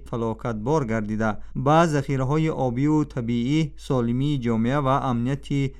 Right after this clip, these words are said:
آذوقه‌واری دولت‌ها تأثیری منفی می‌رساند. به اندیشه اقلیم شناسان، یکی از سبب‌های اساسی تغییریابی اقلیم در جهان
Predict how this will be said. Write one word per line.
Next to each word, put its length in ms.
آذوقه‌واری 840
دولت‌ها 560
تأثیری 680
منفی 500
می‌رساند. 720
به 80
اندیشه 600
اقلیم 280
شناسان، 580
یکی 260
از 140
سبب‌های 560
اساسی 560
تغییریابی 800
اقلیم 360
در 180
جهان 480